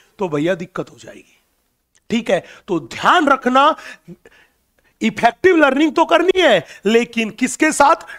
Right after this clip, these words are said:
डायरेक्शनल एफर्ट्स होने चाहिए। जो मेहनत कर रहे हो वो मेहनत उस दिशा में होनी चाहिए ताकि आप अपने गोल के नजदीक जाओ।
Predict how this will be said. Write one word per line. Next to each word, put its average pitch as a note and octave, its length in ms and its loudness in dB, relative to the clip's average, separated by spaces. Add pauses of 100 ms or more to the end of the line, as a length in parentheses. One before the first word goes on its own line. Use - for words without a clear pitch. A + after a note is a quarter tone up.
(120)
डायरेक्शनल E4 720 2
एफर्ट्स C4+ 400 0
होने A3+ 200 -2
चाहिए। C4+ 300 0 (200)
जो B3+ 140 0
मेहनत A3+ 480 0
कर B3+ 160 2
रहे A3+ 160 2
हो B3+ 300 2 (100)
वो C4 120 -2
मेहनत A#3 480 0
उस G4 220 2
दिशा C4 480 0
में C4+ 120 0
होनी A3 260 -2
चाहिए A3+ 380 -2 (240)
ताकि A3+ 340 0
आप F#3+ 440 -2
अपने G3+ 320 -6 (160)
गोल A3 340 -6
के A#3 200 -10
नजदीक F3+ 680 -2
जाओ। C#4+ 420 2